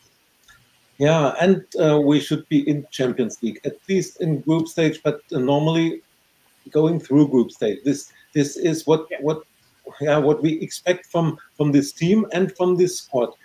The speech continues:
Speaker 1: Um, I said this, uh, very often. Jonas, uh, convinces top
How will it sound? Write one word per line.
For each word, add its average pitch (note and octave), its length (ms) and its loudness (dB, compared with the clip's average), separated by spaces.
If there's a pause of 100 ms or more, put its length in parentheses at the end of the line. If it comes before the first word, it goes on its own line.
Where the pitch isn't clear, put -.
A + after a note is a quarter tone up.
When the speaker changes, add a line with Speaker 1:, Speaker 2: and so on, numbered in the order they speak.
(360)
Speaker 1:
Um, C3 420 -4 (160)
I B2 40 -12
said D#3 300 -6
this, - 340 -8
uh, C#3 340 4 (180)
very E3+ 180 0
often. C#3 500 -6
Jonas, D3+ 520 -2
uh, D3+ 400 0 (100)
convinces D#3 680 -2 (400)
top - 260 -6